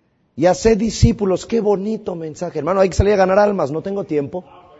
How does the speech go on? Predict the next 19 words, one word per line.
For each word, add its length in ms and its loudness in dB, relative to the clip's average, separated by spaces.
Ahora, 200 6
déjeme 320 6
decirle, 300 2
ganar 300 6
almas, 340 6
hermano, 300 2
no 280 2
es, 440 2
no 260 6
es 380 6
un 160 2
mandato 460 4
de 40 2
una 160 2
iglesia 640 4
o 140 0
de 100 0
un 140 -2
pastor, 640 4